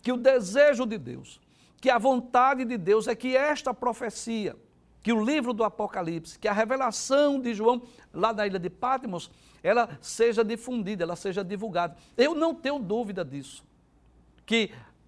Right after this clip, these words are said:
quando nós, não é, é, o nosso pastor, a Rede Brasil, toda a equipe da Rede Brasil, é, firmou esse objetivo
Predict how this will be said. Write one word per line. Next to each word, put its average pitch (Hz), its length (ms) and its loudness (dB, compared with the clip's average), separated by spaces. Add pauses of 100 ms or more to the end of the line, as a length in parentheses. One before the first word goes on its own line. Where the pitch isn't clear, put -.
(140)
quando 233 320 6
nós, 220 680 2 (300)
não 160 140 -4
é, 214 120 -4 (240)
é, 165 180 0
o 180 120 0
nosso 208 220 -2
pastor, 220 540 2
a - 20 2
Rede 196 200 0
Brasil, 190 720 0 (340)
toda 240 240 8
a 214 40 0
equipe 220 220 -10
da 226 60 -2
Rede 208 140 2
Brasil, 202 260 -2 (240)
é, 196 300 0 (240)
firmou 262 500 4
esse 247 160 0
objetivo 214 580 -2